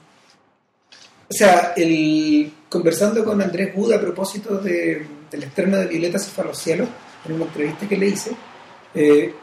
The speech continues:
Wood, que de hecho tuvo, según él, tuvo el honor, pero le creo, tuvo el honor de, de, de trabajar con,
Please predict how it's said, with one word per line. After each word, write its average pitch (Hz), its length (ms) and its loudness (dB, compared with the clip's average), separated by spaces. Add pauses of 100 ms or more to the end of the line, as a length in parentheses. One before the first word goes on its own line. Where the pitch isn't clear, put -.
(280)
Wood, 208 200 2 (340)
que 147 160 -2
de 151 160 2
hecho 185 200 -2
tuvo, 170 600 0 (240)
según 165 300 -2
él, 196 120 2
tuvo 175 220 2
el 151 60 2
honor, 185 480 2
pero 131 120 -10
le 127 120 -6
creo, 139 200 -10 (220)
tuvo 170 180 0
el 147 100 0
honor 170 280 0
de, 208 220 4
de, 135 380 -4 (340)
de 147 180 4
trabajar 143 560 2
con, 170 300 2